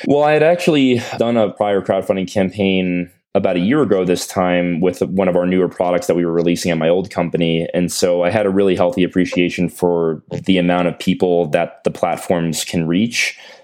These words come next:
You know, you can do a self-starter on your own website, right? But you're not gonna have any baked in audience where one sale or one backer begets more because of the, the visibility and discoverability of that platform. So really, I knew I was going to do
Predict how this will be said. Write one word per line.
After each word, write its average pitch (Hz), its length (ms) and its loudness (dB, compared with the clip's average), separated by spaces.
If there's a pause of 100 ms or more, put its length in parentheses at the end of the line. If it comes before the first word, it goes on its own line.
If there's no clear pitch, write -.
(120)
You 131 120 2
know, 113 60 4
you 131 160 0
can 139 100 2
do 110 120 2
a 95 40 2
self-starter 95 840 0
on 92 120 0
your 92 140 2
own 90 100 0
website, 92 540 0
right? 92 380 0
But 95 180 -2
you're 95 100 0
not 98 160 0
gonna 92 160 -2
have 92 200 0
any 87 180 0
baked 87 340 -4
in 85 100 0
audience 85 800 0 (220)
where 90 320 2
one 87 320 0
sale 85 720 0
or 85 120 0
one 85 300 -2
backer 87 500 0
begets 85 520 -4
more 113 400 2
because 92 280 -2
of 87 140 -2
the, 87 300 2
the 90 100 -2
visibility 87 560 0
and 82 100 -2
discoverability 82 960 -2 (440)
of 87 180 -2
that 80 180 -2
platform. 78 600 -4
So 92 480 -4 (240)
really, 147 280 2
I 113 40 2
knew 113 160 2
I 107 60 2
was 98 140 0
going 98 220 0
to 90 60 -2
do 90 600 0